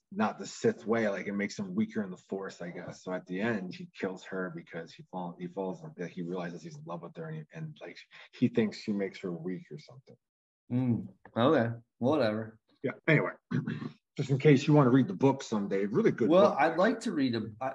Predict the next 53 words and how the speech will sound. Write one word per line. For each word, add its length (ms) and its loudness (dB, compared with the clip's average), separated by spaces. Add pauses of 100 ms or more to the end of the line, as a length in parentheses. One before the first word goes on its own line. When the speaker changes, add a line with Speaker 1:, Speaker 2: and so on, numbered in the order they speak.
Speaker 2:
you 80 -2
know, 100 4
I 80 6
haven't 240 2
read 140 6
a 60 4
Star 360 4
Wars 200 -2
book 240 -10
in 60 -2
a 60 4
long 300 6
time, 360 0
so 140 -8
maybe 240 -2
I 100 -2
should 260 -8
pick 200 -8
this 220 -8
one 120 -2
up. 80 -2
What's 260 -2
the 80 -6
name 220 2
of 60 -2
the 60 -4
book? 340 0 (1080)
Speaker 1:
I 60 0
believe 400 2
it's 160 0
called 380 -2
Deceived. 680 -2 (160)
If 160 -2
you 160 4
just, 300 4 (260)
if 140 0
you 80 0
monologue 580 -2
for, 80 -4
like, 180 -4
forty-five 480 2
seconds, 360 -2
I 60 -12
have 140 -4
the 80 -4
book. 240 -12
Right? 120 -10 (180)
You 80 -4
know, 220 -6
look 180 -4
at 60 -4
my 80 -6
books. 240 -8